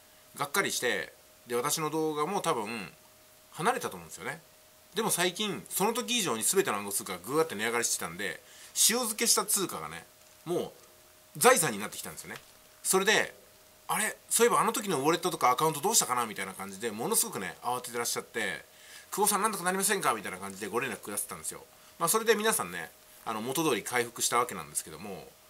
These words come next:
その時にね、言われたのが、これ、吉谷さんもね、もう何度も体験したと思いますけども、久保さんが未だに情報発信しててよかっ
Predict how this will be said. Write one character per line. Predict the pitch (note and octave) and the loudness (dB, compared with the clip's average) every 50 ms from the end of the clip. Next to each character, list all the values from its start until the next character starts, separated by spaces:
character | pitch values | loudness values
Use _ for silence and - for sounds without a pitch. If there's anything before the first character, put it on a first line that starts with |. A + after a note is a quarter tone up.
| - - - | -20 -14 -6
そ | - - - A3 | -4 0 0 0
の | A#3+ | 0
時 | A#3 - - C#3+ | -2 -4 -6 -6
に | G#2+ | -4
ね、 | G2 F#2+ | -4 -4
言 | F#2+ G#2 | -2 0
わ | A#2 A#2 | 0 0
れ | - | 0
た | - A2 | -2 -4
の | F#2+ F#2 F#2 | -6 -4 -2
が、 | G#2 G#2+ G2 D#2+ - | 0 0 0 0 -2
こ | - A#2+ | -4 -4
れ、 | A2 A2 | -4 -2
吉 | B2 D3 - | -2 0 0
谷 | G#3 G3 F#3 | 0 0 -2
さ | F#3+ | -2
ん | D3 | -4
も | F#2+ D#2+ | -6 -8
ね、 | D#2 D2+ - - - - - - - - - - - | -10 -12 -14 -14 -20 -20 -20 -20 -20 -20 -20 -20 -18
も | A2 G#2+ G2 F#2+ F2 E2 - | -14 -12 -10 -10 -10 -10 -6
う | - | -2
何 | C3 C3 D#3 | -2 0 0
度 | B2 | -2
も | F#2+ F#2 | -4 -6
体 | F2 G2+ F#2+ E2+ | -6 -8 -8 -6
験 | F#2+ G2 | -4 -6
し | - | -6
た | G#2+ | -6
と | F2 E2+ | -6 -10
思 | C#2+ | -12
い | D2 | -12
ま | D2+ | -14
す | - | -14
け | - F#2 | -14 -12
ど | F#2 | -10
も、 | A2+ A2+ F#2+ - - - - - - - - - - - - - | -8 -8 -10 -10 -14 -20 -20 -20 -20 -20 -20 -20 -20 -20 -12 -6
久 | - - G#3+ C#4 | -4 0 2 4
保 | C4+ | 4
さ | - B3 | 4 4
ん | G3 | 4
が | - F#2 | 0 -2
未 | F#2 B2 C#3 F#3+ C4+ C#4+ | -2 -2 2 4 4 6
だ | C#4 C4 | 6 4
に | A#3 G#3 F3+ D3+ | 2 2 2 2
情 | D3+ D#3+ A3 A#3 | 4 4 4 4
報 | G#3+ A#3 A3+ | 4 2 0
発 | - - F#3+ - - | 0 0 0 0 0
信 | - A2+ F#2+ | 0 0 -2
し | - | -6
て | - - | -6 -4
て | - | -2
よ | A#2+ G3+ | -2 -2
か | - - | 0 -2
っ | - | -4